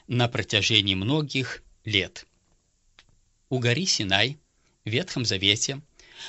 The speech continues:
получению закона предшествовали различные чудеса и знамения огня. Люди, находившиеся там,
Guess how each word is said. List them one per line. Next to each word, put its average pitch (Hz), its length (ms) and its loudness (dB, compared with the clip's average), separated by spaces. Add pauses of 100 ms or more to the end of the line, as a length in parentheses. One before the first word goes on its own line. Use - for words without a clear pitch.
(100)
получению 156 640 0
закона 123 600 0 (140)
предшествовали 143 1040 0 (140)
различные 131 800 0
чудеса 131 640 0 (260)
и 113 100 2
знамения 127 540 2
огня. 104 500 -6 (960)
Люди, 117 400 2
находившиеся 120 800 -2
там, 107 400 0